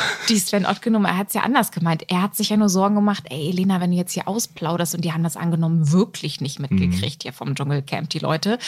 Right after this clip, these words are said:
Speaker 1: "dann kriegen wir vielleicht noch länger Strafe." Und er
Speaker 2: Mhm.
Speaker 1: meinte es ja nur gut für sie und für die Gruppe und überhaupt. Und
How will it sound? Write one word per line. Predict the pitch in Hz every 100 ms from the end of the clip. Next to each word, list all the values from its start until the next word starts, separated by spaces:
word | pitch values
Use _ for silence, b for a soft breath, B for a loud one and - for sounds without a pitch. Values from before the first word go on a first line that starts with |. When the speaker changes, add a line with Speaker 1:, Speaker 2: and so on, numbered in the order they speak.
| B B B B B B B -
Speaker 1:
"dann | 160
kriegen | 180 - 220
wir |
vielleicht | 185 180 170 208
noch | 240
länger | 190 165 151
Strafe." | 143 - 147 147 -
Und | - 160
er | -
Speaker 2:
Mhm. | 95
Speaker 1:
meinte | 180 170 208
es | 190 196
ja | 180
nur | 180 165
gut | 208 233
für | - - 180 165 - -
sie | 170 175 214 214
und | 185
für | -
die | 180
Gruppe | - 190 190
und | 185 160
überhaupt. | 226 214 170 185 -
Und | 175